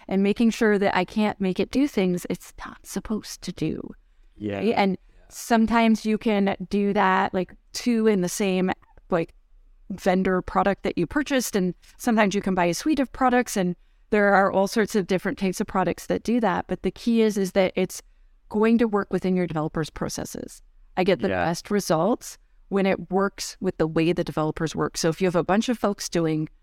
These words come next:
Speaker 1: DevOps and they want to have the pipeline not be longer than eight minutes, then I can put s-, maybe one tool or two tools in there, and I have to just check for the really important things. And then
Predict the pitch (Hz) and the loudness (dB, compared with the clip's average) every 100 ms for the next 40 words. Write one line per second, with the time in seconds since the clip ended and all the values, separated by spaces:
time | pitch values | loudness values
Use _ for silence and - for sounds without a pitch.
0 | - - 185 196 190 - - - - _ | -12 -2 0 2 0 -2 -12 -14 -20 _
1 | - 185 170 190 185 196 185 180 - - | -2 0 2 2 2 2 0 -2 -4 -2
2 | 175 170 165 - _ - 185 165 175 202 | -2 0 -4 -8 _ -2 -2 -2 -4 -2
3 | 180 185 180 175 - 185 180 175 175 180 | 0 0 2 2 2 0 0 0 0 0
4 | 170 - 165 - - 180 220 262 - - | -2 -2 -4 -6 -6 0 2 2 -2 -18
5 | _ _ _ - 196 196 - 202 240 220 | _ _ _ 0 2 2 0 0 0 0
6 | 196 185 208 - - - 190 180 185 160 | 0 -2 -4 -10 -12 -4 -2 0 0 2
7 | 170 247 - 190 175 196 160 - 247 - | 4 2 2 -2 2 2 0 -2 -8 -4
8 | 190 170 175 - 151 - 147 277 - _ | -2 -2 -4 -4 -4 -2 -2 -4 -6 _
9 | _ - 190 180 180 - 185 180 - 185 | _ -2 0 2 0 0 0 0 -2 -4
10 | 165 - 185 - - 175 160 165 247 233 | -4 -6 -10 -8 -6 -4 -4 -2 0 2
11 | 226 208 214 - 180 180 156 143 - 175 | 2 0 -2 -4 -2 -2 -2 0 0 0